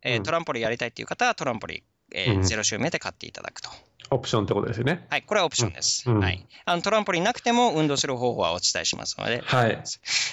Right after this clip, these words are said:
Speaker 1: はい。
Speaker 2: ちなみに、あの、トランポリンなくて運動するっていうのは別にスペースは全然取られない運動ですよね。
Speaker 1: 畳一畳で。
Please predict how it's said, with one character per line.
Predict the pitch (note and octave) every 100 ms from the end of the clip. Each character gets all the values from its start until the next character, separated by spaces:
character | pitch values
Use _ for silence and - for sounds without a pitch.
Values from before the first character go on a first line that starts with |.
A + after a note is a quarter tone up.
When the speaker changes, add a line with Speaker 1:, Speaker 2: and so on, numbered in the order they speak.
| - -
Speaker 1:
は | - F#2
い。 | A#1+ - _
Speaker 2:
ち | - F#3
な |
み | F#3+
に、 | F#3
あ | F3
の、 | E3 D#3+
ト | -
ラ | G3
ン | G3+
ポ |
リ | C#3+
ン |
な | C#3+
く |
て | B2+
運 | B2 C3+
動 | C#3+
す | C#3
る | C#3+
っ | C#3
て | C#3+
い |
う |
の | F3
は |
別 | A#2+ A#2
に | A2
ス | -
ペ | C#3+
ー |
ス | C3 E3
は | D#3 - C3
全 | A2+
然 | G#2+
取 | B2
ら | A#2+
れ | G#2+
な | F#2
い | - -
運 | G2+
動 | G#2
で | G2
す | -
よ | -
ね。 | - _
Speaker 1:
畳 | B3 A#3+ A3+ F#3+
一 | F3+ F#3+
畳 | C#3+
で。 | G#2